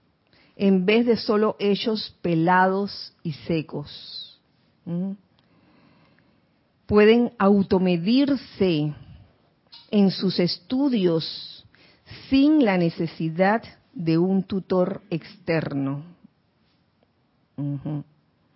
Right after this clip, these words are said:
El tutor que está dentro de ti, de tu corazón. Eh, en el transitar de cada quien en su sendero,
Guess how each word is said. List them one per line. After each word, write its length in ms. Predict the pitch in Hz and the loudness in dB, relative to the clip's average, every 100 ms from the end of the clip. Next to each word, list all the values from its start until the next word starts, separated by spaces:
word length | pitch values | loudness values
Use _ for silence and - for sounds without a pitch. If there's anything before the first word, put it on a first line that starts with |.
| _ _ _ _ _ _ _ _ _ _ _ _ _ _ _ - _ _ - | _ _ _ _ _ _ _ _ _ _ _ _ _ _ _ -20 _ _ -8
El 140 | 208 | -6
tutor 580 | 185 160 160 160 190 185 | -4 0 2 2 -2 -6
que 60 | 151 | -8
está 240 | - 147 | -4 -2
dentro 320 | 165 165 165 | -2 -2 -2
de 140 | 160 139 | -4 -4
ti, 240 | - 131 - - | -8 -14 -14 -10
de 160 | 147 | -8
tu 100 | 165 | -8
corazón. 640 | 156 143 135 - 139 127 135 - - _ _ _ _ _ _ _ _ _ _ | -10 -10 -10 -10 -8 -8 -12 -16 -18 _ _ _ _ _ _ _ _ _ _
Eh, 640 | 165 156 151 143 143 143 - _ _ _ _ _ _ _ _ _ _ _ _ _ _ | -6 -4 -2 -2 -4 -6 -10 _ _ _ _ _ _ _ _ _ _ _ _ _ _
en 120 | 196 185 | -2 -2
el 100 | 170 | -2
transitar 760 | 175 170 - 170 175 190 226 277 - | -4 -4 -6 -2 0 0 -2 -12 -12
de 160 | - 175 | -8 -6
cada 280 | 185 180 185 | -2 -2 -2
quien 320 | - 196 190 | -4 -4 -2
en 80 | 196 | -2
su 80 | 202 | -4
sendero, 640 | 175 156 151 151 151 190 | -4 -4 -2 -2 -2 -4